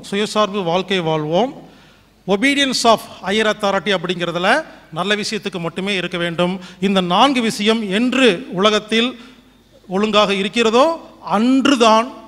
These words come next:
நமக்கு விடுதலை அப்படிங்கிறது தான் எனது கருத்து. எனவே இந்த ஐந்து நாள் வகுப்பை உடனே இனிமேல் ஆரம்பிக்க முடியாத ஒரு கண்டிஷனில் நான் இருக்கிறேன். எனவே அந்த வீடியோ வாங்கி நீங்க பார்த்துக்குங்க.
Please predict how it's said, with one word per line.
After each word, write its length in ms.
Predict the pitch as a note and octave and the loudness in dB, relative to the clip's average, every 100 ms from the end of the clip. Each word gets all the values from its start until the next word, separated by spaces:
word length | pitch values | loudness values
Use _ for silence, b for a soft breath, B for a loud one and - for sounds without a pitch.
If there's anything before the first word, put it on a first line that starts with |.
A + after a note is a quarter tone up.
| - | -16
நமக்கு 840 | F#3+ F3 F#3+ G3 - D#4+ D#4 - C#4 | -6 0 0 0 -2 -4 -4 -12 -12
விடுதலை 540 | E3 F3+ D#3+ D#3 E3+ D3+ - | -6 -4 -2 -2 -4 -6 -12
அப்படிங்கிறது 440 | D#3+ E3 D#3 D3+ | -10 -8 -8 -6
தான் 240 | D#3 B3 - - | -2 -2 -4 -14
எனது 220 | E3+ D#3+ D3+ | -10 -10 -6
கருத்து. 480 | E3 E3+ A#3 C4+ B B B B | -6 -4 -2 -4 B B B B
எனவே 580 | G3 G3+ G3+ F3 - - B B B - | 0 2 2 0 -6 -20 B B B -4
இந்த 380 | A3 A3 G3+ F3+ | -2 2 4 4
ஐந்து 320 | G#3+ C4 C4 | 2 0 2
நாள் 200 | B3+ A3+ | 2 2
வகுப்பை 680 | F3 G3+ G3 A3+ C#4 - - - _ - | 0 -2 0 0 -2 -8 -20 -20 _ -10
உடனே 480 | F3+ A3 A#3 A3+ F#3 | -4 0 0 0 -2
இனிமேல் 340 | G3 G#3 G#3+ | -2 -2 0
ஆரம்பிக்க 560 | E3+ F#3+ G#3+ G#3+ G#3 F#3+ | 0 0 -2 -2 -4 -6
முடியாத 480 | F3+ G3+ F#3+ G3+ | -2 0 2 2
ஒரு 140 | F#3 E3+ | -2 -4
கண்டிஷனில் 520 | E3+ E3+ G3+ G3 F3+ | -6 -8 -6 -4 -4
நான் 140 | E3 | -4
இருக்கிறேன். 460 | E3 F3+ E3+ F3 B3 - B B B B | -6 -6 -4 -2 -4 -6 B B B B
எனவே 320 | F#3+ G#3 A#3+ | -4 0 0
அந்த 220 | G3 F#3 | 0 -2
வீடியோ 320 | F3 A3 B3+ G#3+ | -2 0 0 0
வாங்கி 300 | F#3+ G3+ G#3 | 0 -2 -4
நீங்க 300 | F#3+ F3 D#3 E3+ | -4 -4 -6 -4
பார்த்துக்குங்க. 680 | G3+ - F3 D#3+ F#3 C4+ | -4 -4 -6 -2 0 0